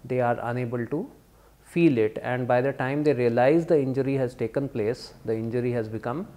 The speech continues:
very big. Every diabetic must check his feet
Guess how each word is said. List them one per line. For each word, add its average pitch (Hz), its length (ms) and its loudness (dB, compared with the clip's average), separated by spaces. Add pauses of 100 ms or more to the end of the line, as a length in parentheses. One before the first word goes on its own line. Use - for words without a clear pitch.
very 107 200 -2
big. 110 360 -10
Every 165 320 2
diabetic 151 560 4
must 147 380 -2
check 135 200 -2
his 147 180 -2
feet 135 480 -6